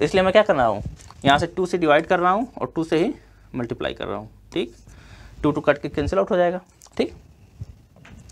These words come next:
इसके बाद कुछ चीज़ें मैं यहीं पे एज्यूम करूँगा ताकि इक्वेशन और सिंप्लीफाइड हो जाए। तो मैं कुछ चीज़ें और क्या एज्यूम करने जा रहा हूँ, <clears throat> देखिए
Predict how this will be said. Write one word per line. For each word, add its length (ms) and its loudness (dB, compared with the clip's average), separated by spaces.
इसके 260 8
बाद 260 6
कुछ 140 4
चीज़ें 220 6
मैं 120 4
यहीं 140 4
पे 120 0
एज्यूम 240 4
करूँगा 320 4
ताकि 220 4
इक्वेशन 300 2
और 160 6
सिंप्लीफाइड 460 2
हो 60 0
जाए। 180 -4
तो 60 -2
मैं 120 4
कुछ 160 0
चीज़ें 160 4
और 160 6
क्या 100 8
एज्यूम 180 2
करने 200 -2
जा 100 6
रहा 100 4
हूँ, 240 -2
<clears throat> 180 0
देखिए 300 2